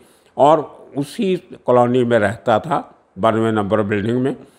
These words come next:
और वो इत-, वो पूरे उस इलाके में सबसे पैसे वाला आदमी वही था। एक भाई, एक नंबर का खतरनाक, खूंखार आदमी, छोटा भाई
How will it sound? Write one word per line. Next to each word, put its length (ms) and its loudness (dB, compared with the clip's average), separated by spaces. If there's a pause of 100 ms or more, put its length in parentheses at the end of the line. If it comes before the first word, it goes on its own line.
(320)
और 320 2
वो 140 2
इत-, 400 -6
वो 520 -2 (100)
पूरे 300 0
उस 300 -6
इलाके 540 0
में 300 -2 (380)
सबसे 580 -2
पैसे 460 -2
वाला 400 2
आदमी 400 -6 (400)
वही 380 -2
था। 380 -10 (460)
एक 400 2
भाई, 460 0 (420)
एक 300 0
नंबर 360 -2
का 460 -2 (340)
खतरनाक, 800 0 (160)
खूंखार 640 0
आदमी, 440 -4 (540)
छोटा 420 2
भाई 400 -4